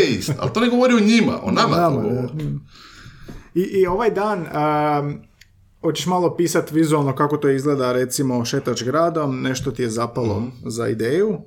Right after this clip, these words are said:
Speaker 2: dolaziš doma i kad je to gotovo? U deset minuta? Dvadeset sati?
Speaker 1: Pa, šta ja znam, to ti je... Evo, reći ću jedan primjer, ovako ti to bilo. Bili smo u news baru i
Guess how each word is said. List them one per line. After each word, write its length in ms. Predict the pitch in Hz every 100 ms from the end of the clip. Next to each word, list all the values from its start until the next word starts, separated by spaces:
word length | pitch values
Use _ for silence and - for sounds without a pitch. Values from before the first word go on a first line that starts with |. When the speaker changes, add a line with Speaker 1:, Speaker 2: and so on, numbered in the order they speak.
| -
Speaker 2:
dolaziš 380 | 143 147 127 117
doma 520 | 123 180 196 170 - -
i 440 | 147 139 135 131 131 _ _ -
kad 180 | 131
je 100 | 113
to 80 | 113
gotovo? 460 | 113 113 113 107 - -
U 40 | 131
deset 220 | 147 143
minuta? 340 | 131 147 147
Dvadeset 280 | 123 127 127
sati? 120 | 147
Speaker 1:
Pa, 240 | 117 - - - - _ _ _ _
šta 500 | - - - 156 208
ja 160 | 196 147
znam, 260 | 147 156
to 80 | 170
ti 200 | - -
je... 280 | 156 123 -
Evo, 180 | 107 104
reći 180 | 117 123
ću 80 | -
jedan 300 | - 113 101
primjer, 340 | 90 - - -
ovako 200 | 85 -
ti 100 | - -
to 120 | 82
bilo. 180 | 80 - 82
Bili 220 | 110 127
smo 280 | 127 107 95 78 -
u 60 | 95
news 280 | 107 90
baru 340 | 82 110 160 - - - _ _ _ _
i 280 | - 95 -